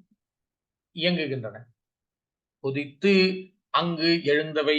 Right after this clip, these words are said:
கூடகிலாவே", ஒருவேளை அம்மையின் அருள் இல்லை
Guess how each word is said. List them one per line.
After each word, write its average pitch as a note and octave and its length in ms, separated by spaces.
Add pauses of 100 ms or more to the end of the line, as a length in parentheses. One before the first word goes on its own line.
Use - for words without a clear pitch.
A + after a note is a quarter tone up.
(100)
கூடகிலாவே", D3+ 800 (800)
ஒருவேளை F3+ 560 (180)
அம்மையின் E3+ 540 (520)
அருள் E3 320 (380)
இல்லை F#3 320